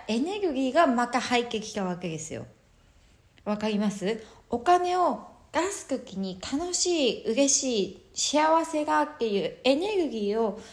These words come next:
そのお金っていうからの、あの、もの、ものに、物質に乗っけたわけです。自分のその楽しいっていう感情のエネルギーを。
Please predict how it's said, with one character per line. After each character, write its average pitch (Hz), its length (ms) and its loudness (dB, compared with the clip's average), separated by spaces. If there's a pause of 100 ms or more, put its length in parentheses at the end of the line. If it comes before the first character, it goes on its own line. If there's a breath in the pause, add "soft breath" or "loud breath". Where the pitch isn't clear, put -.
(120 loud breath)
そ - 140 -8
の 220 220 -4
お 214 80 -4
金 359 340 0
っ - 60 -10
て 302 120 -4
い 294 100 -2
う 262 100 2
か 320 160 -2
ら 262 160 -2
の、 208 360 0 (300 loud breath)
あ 185 140 -4
の、 175 160 -4
も 180 220 2
の、 269 460 0 (200)
も 240 160 2
の 330 160 0
に、 233 400 0 (280 loud breath)
物 214 140 -4
質 294 300 -4
に 294 420 -4 (140)
乗 240 180 4
っ 302 40 -4 (180)
け 381 140 -2
た 359 180 4
わ 339 100 4
け 269 160 -4
で 139 120 -4
す。 - 220 -14
自 180 140 -6
分 202 220 -2
の 208 80 -4
そ 202 160 -8
の 202 60 -4
楽 220 280 -6
し 226 280 -2
い - 0 -
っ - 60 -14
て 170 80 -6
い 160 60 -2
う 156 100 -4
感 254 280 0
情 240 180 0
の 233 140 -2
エ 226 100 -2
ネ 220 140 -6
ル 185 160 -4
ギ 160 240 -2
ー 147 40 -4
を。 147 60 -10